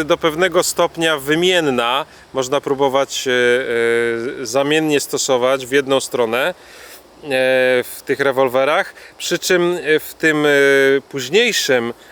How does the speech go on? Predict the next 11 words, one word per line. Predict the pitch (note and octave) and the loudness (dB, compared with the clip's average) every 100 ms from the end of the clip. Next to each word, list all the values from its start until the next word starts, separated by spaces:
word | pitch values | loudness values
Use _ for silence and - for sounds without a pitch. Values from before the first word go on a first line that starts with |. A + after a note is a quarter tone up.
| - | -4
tym, | D3 C#3 | 0 2
o | C3+ | 0
którym | - C#3 | 0 -2
dzisiaj | C3+ - D3 | -2 -2 -2
opowiadamy, | - C3 C3+ B2+ A#2 C#3+ F#3+ - - - | 0 0 0 2 2 0 -2 -6 -20 -4
jest | C#3+ - | -2 -2
o | D3+ | -6
wiele | B2 E3 G#3 | -2 0 2
większy | D3 D#3 D3+ - F3 F#3 - - | 2 0 -2 0 0 0 -8 -6
uchwyt. | F#3 - B2 - - | -6 -2 -4 -4 -10
Tutaj | C#3 C#3+ C3+ | -6 -2 -2